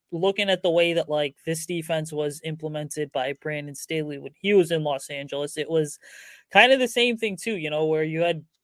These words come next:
pretty good linebackers who fed off a really solid front seven, as well as a defensive line. But then again, when you have a guy like Aaron Donald, I mean, your players should be able to do anything. All right, got one more Vikings related question for you here,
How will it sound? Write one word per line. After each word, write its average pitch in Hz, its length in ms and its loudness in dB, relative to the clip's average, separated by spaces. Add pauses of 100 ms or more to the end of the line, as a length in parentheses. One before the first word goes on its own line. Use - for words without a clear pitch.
pretty 214 420 0
good 202 180 2
linebackers 156 800 -6
who 156 180 -8
fed 165 360 -2
off 151 340 -2
a 151 200 -4
really 165 380 -4
solid 151 400 -6
front 143 280 -16
seven, 139 460 -14 (500)
as 165 380 0
well 165 240 2
as 160 420 -4 (100)
a 165 60 -8
defensive 160 540 -8
line. 135 400 -10
But 147 240 -6
then 160 140 -4
again, 156 320 -2
when 156 120 -6
you 165 80 2
have 180 100 2
a 180 60 0
guy 180 140 10
like 165 180 4
Aaron 156 260 -2
Donald, 156 400 -4
I 156 60 -4
mean, 147 300 -12 (200)
your 156 120 -8
players 160 340 -2
should 160 180 -8
be 147 140 -4
able 143 160 -6
to 139 80 -18
do 139 180 -12
anything. 143 400 -12 (440)
All 180 120 10
right, 160 240 10 (540)
got 185 340 8
one 202 200 0
more 220 160 4
Vikings 180 400 0
related 165 440 0
question 160 400 -6
for 160 280 -4
you 160 220 -4
here, 156 440 -4